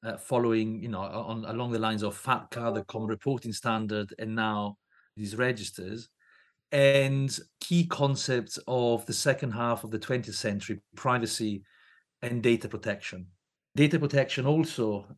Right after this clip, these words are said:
uh, something that, uh, has experienced a revival following the revelations by Edward Snowden,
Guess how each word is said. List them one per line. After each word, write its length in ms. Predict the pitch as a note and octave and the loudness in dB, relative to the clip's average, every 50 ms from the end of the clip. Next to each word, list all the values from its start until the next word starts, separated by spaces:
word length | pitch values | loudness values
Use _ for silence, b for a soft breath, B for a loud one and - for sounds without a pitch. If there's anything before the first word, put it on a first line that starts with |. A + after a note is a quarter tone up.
| - A2 | -8 -6
uh, 360 | A2 G#2 G2 F#2 F#2 F2 D2+ | -4 -4 -4 -4 -6 -8 -10
something 560 | D#2+ - C3+ B2+ A#2+ A2+ - B2 A#2 A2+ A2 | -6 -4 -4 -4 -4 -2 -2 -2 -2 -2 -2
that, 300 | G#2 A2+ G#2+ - - - - | -2 -4 -4 -4 -6 -4 -2
uh, 220 | A2 G#2+ G2+ - | -2 -2 -2 -4
has 460 | - B2 A#2+ A#2 A2+ A2 G#2 G2+ - - _ _ - | -6 -4 -2 -2 -2 -2 -4 -6 -10 -14 _ _ -8
experienced 720 | G#2+ - - - - C3+ C#3 C#3 C3+ A#2 A2 G#2+ - - | -6 -6 -6 -2 2 4 6 6 6 6 4 2 0 0
a 60 | A2+ | 2
revival 640 | G#2+ A2 G#2+ A2+ A#2 A#2 A#2 A#2 G#2+ A2 G#2+ G#2 G#2 | 2 4 4 4 4 6 4 4 2 0 0 0 -2
following 640 | G2 - - - B2+ B2+ A#2+ A#2 A2+ A2 A2 G#2+ G#2 | -4 -4 0 2 4 4 6 4 4 2 2 0 0
the 220 | G#2 A2 A2 G#2+ | 0 2 2 4
revelations 600 | G#2 A2+ A2 G#2+ A2+ A2+ A#2+ A#2 - - G#2+ F2+ | 4 4 4 6 6 6 4 4 2 -2 -6 -4
by 220 | - A#2 A2 G#2 G#2 | -2 0 0 0 0
Edward 380 | G#2 A#2 A2+ G#2+ A2 A2+ G#2+ | 0 0 0 0 0 -2 -2
Snowden, 640 | - A2 A#2+ A#2 A#2+ A2+ G2 F#2+ F2+ F#2+ A2 B2+ | -2 -2 0 0 2 0 0 -2 -4 -6 -6 -8